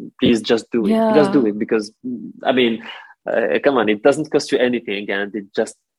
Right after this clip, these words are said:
Speaker 1: going to help someone in need. So why wouldn't you do it? And it, I promise you, it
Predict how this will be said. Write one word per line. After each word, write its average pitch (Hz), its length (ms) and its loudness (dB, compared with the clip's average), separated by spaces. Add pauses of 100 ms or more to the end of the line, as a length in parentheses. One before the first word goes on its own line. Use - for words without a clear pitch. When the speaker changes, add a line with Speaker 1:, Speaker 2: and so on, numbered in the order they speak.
(200)
Speaker 1:
going 113 280 0
to 101 400 -6 (160)
help 127 400 2
someone 113 340 -4
in 107 140 -6
need. 98 260 -6 (240)
So 98 420 -2 (200)
why 113 220 2
wouldn't 110 420 -2
you 113 80 0
do 113 180 0
it? 98 140 -4 (100)
And 101 240 -2
it, 117 120 -2 (460)
I 127 140 2
promise 143 480 -2
you, 101 240 -10
it 113 140 -12